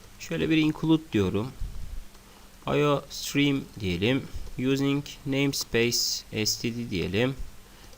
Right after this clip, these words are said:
Ve int main diyelim. Return sıfır olsun. Şimdi bakın bu nested type'ın içerisinde arkadaşlar şöyle class türünden bir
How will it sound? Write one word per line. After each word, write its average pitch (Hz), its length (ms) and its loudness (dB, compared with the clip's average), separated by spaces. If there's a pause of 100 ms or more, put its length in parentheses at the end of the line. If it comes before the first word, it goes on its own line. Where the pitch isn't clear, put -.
(120)
Ve - 40 -6 (120)
int 160 440 2
main 98 300 2
diyelim. - 260 -14 (2250)
Return 123 920 0 (120)
sıfır - 360 -4
olsun. - 340 -10 (1040)
Şimdi 269 200 2
bakın 127 300 4
bu 180 240 10 (440)
nested 220 420 2
type'ın 214 420 4
içerisinde 208 580 4
arkadaşlar 135 720 2 (800)
şöyle 196 320 -2
class 208 420 6
türünden 135 540 4
bir 151 280 6